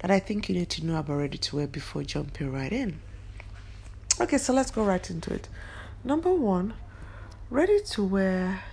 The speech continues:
involves building a brand. Building a brand takes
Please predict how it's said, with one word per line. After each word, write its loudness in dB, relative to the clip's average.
involves 0
building 0
a -2
brand. -4
Building 2
a 0
brand -2
takes -4